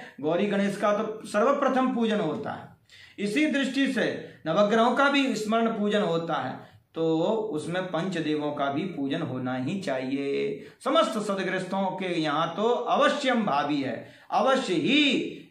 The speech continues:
इसका पूजन करना चाहिए, इन महादेवताओं का पूजन करना चाहिए। आदित्यम, जिसमें कौन है? भगवान भास्कर, सूर्य।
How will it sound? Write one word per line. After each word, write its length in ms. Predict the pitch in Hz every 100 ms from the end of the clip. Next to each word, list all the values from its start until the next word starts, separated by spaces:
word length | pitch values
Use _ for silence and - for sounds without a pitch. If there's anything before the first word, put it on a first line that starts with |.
| -
इसका 720 | 170 170 170 160 202 220 - - - _
पूजन 360 | 147 151 165 -
करना 360 | 143 135 165
चाहिए, 400 | 170 139 139 147
इन 200 | 147 175
महादेवताओं 1120 | 156 143 156 143 143 - - - 147 139 139 139
का 100 | 196
पूजन 400 | - 135 143 -
करना 320 | 117 113 -
चाहिए। 580 | - - - - - - _ _ _ _ _ _ _ _ _ _ _ _ _ _ _ _ _ _ - -
आदित्यम, 840 | 156 190 202 214 - 277 226 117
जिसमें 280 | 127 151 190
कौन 240 | 190 233 247
है? 180 | 277 - - - - _ -
भगवान 500 | 151 175 180 180 175
भास्कर, 800 | 147 160 - 170 170 165 - -
सूर्य। 680 | - 190 220 170 - -